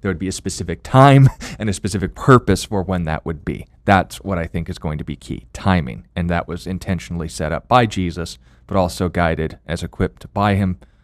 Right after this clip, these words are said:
or equipped, how am I supposed to phrase this?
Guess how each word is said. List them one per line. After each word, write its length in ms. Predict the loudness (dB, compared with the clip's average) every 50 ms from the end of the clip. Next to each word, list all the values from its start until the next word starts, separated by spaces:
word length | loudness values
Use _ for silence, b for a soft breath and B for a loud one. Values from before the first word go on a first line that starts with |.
| b b b
or 180 | -2 -2 -2 -2
equipped, 460 | -4 -6 0 2 2 2 0 -6 b b b b b b b b b b _ _ _ _ _ _ _ _ _ _ _ _ _ -20 _ _ _ _
how 220 | _ 0 0 2 2
am 100 | 0 -2
I 100 | -4 -6
supposed 380 | -8 -8 -6 -6 -6 -6 -6
to 60 | -10 -12
phrase 320 | -8 -8 -8 -8 -8 -8
this? 240 | -10 -10 -12 -12 -14